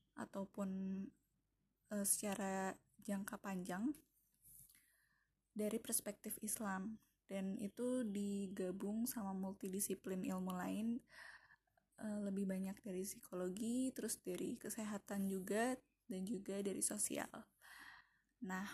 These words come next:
yang pertama di minggu ini aku akan bahas terkait Quran as Pain Management.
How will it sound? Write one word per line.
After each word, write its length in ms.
yang 80
pertama 640
di 160
minggu 320
ini 560
aku 240
akan 400
bahas 560
terkait 480
Quran 560
as 160
Pain 400
Management. 640